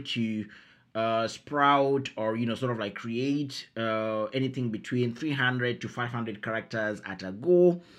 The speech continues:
So that basically one paragraph, uh,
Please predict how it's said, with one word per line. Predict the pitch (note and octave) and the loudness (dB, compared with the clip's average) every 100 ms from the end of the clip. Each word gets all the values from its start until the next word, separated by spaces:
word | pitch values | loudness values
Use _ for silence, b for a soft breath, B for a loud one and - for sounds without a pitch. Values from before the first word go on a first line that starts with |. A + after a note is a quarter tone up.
| B B - | B B -8
So | C3+ | -2
that | C#3 C#3 - D#3 D3 | 0 -2 -6 -16 0
basically | E3 F3+ F#3+ F3 F3 E3 D3 _ - | 4 4 2 0 0 0 -8 _ -6
one | C3 C#3+ D3+ D#3 | 2 4 4 4
paragraph, | C3+ C3+ B2+ B2+ B2+ B2+ - - | 4 4 4 4 4 2 -4 -8
uh, | A2+ A#2 A2+ A2+ A2 G#2+ G#2 | -4 -2 0 0 -2 -2 -6